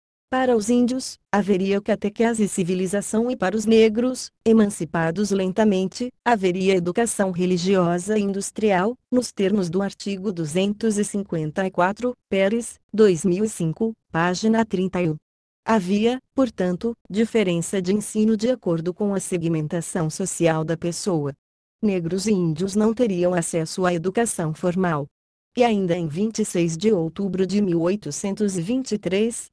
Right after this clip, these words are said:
uma lei regulamentou o ensino particular no Brasil, sob a justificativa de que o país não tinha recursos para bancar um ensino público e para facilitar a instrução das primeiras letras.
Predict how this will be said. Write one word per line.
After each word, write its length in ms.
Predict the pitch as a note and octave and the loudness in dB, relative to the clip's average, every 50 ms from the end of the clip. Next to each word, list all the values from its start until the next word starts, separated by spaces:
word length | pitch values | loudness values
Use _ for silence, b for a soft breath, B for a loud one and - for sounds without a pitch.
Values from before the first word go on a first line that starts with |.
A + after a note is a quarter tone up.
| _ _ | _ _
uma 260 | A#3 A#3 G#3+ G3 G3+ | 2 4 4 4 4
lei 240 | F#3+ F#3+ F3+ F#3 G3+ | 4 4 2 2 0
regulamentou 800 | G#3 A3 A3+ G#3+ G#3+ A#3 A#3+ A3+ F#3+ E3+ D#3+ D#3+ - F#3 F3 F#3 | 0 -2 -2 0 0 0 0 2 2 0 0 -2 0 0 0 2
o 60 | F#3+ | 2
ensino 420 | F3 E3+ E3+ - - G#3+ G#3+ A3 A3 | 0 -2 -4 -4 -2 0 0 0 0
particular 720 | G#3+ G3 F#3+ - - G#3 - B3+ A#3+ G3 F3 E3+ E3+ F3 | 0 -4 -4 -6 -10 -6 0 2 2 2 2 2 0 -2
no 80 | F#3 | -2
Brasil, 560 | F#3 G3+ G3+ G3+ F#3+ E3+ E3 F3+ G3+ A3 A#3+ - _ _ - | -2 -2 -2 0 -2 -2 -2 -2 -2 -2 -2 -4 _ _ -4
sob 300 | - C4 A#3+ A3+ C4 C4 | -2 0 0 2 2 2
a 100 | A#3+ A3 | 2 2
justificativa 1040 | G3+ A#3 A#3+ - - - F3 - - A3 - E3 D3+ D#3 - F#3 F3+ F3 F3 F3 | 0 -2 -6 -6 -4 -6 -4 -4 -4 -4 -4 -4 -6 -4 -4 -4 -2 -2 0 -2
de 140 | F3 F#3+ G#3+ | -2 -2 -2
que 100 | G#3 E3+ | -2 -2
o 60 | E3 | -2
país 340 | E3 G#3 E3 D#3 E3+ G#3 G#3+ | 0 0 0 2 2 0 2
não 160 | A3 A3+ G#3+ | 2 2 0
tinha 320 | G#3 - - A3 G#3 G#3 G3+ | 0 0 -2 0 0 0 0
recursos 560 | G#3 G3+ F#3 - A3 G3+ - - G3 F#3+ - | -2 -4 -2 -2 -2 -2 -2 -4 -10 -12 -6
para 240 | - F#3+ F3+ E3+ D#3+ | -2 0 0 0 0
bancar 480 | D#3 D#3 C#3+ C#3+ C#3+ - E3+ E3+ F3 | 0 -4 -4 -4 -6 -6 -6 -6 -4
um 100 | F#3+ E3+ | -4 -4
ensino 400 | E3 D#3+ D3+ - - G#3+ G#3+ A3 | -4 -4 -4 -4 -4 -2 0 0
público 520 | G#3+ - G#3 G3 F3+ F#3+ G3+ F#3+ - F#3+ G3 | 0 -2 -4 -2 -2 -2 -4 -4 -2 -2 -2
e 80 | G3 | -2
para 260 | - - A3 F#3 F3+ E3 | -2 -2 0 0 0 -2
facilitar 720 | - E3+ E3 - - F#3 E3 D#3 D3 - G3+ G3 G#3+ G#3 | -2 -6 -6 -4 -4 -2 -2 -2 -4 -2 -2 0 0 0
a 60 | G3 F3+ | 0 0
instrução 720 | F3 D#3 - - - E3+ E3+ E3 - - G3+ G3+ G3+ G3+ | -2 -2 -4 -6 -8 -8 -6 -6 -2 -2 -2 0 0 0
das 180 | F3 D#3+ D#3+ - | 0 0 -2 -2
primeiras 540 | - B3+ A#3+ G#3+ G3 F#3 F3 F3 F#3+ - | -2 0 2 2 2 2 2 0 0 0
letras. 520 | G3 F#3+ F3+ E3+ - D3 C#3+ C#3+ - - | 2 0 0 0 0 -6 -8 -8 -10 -14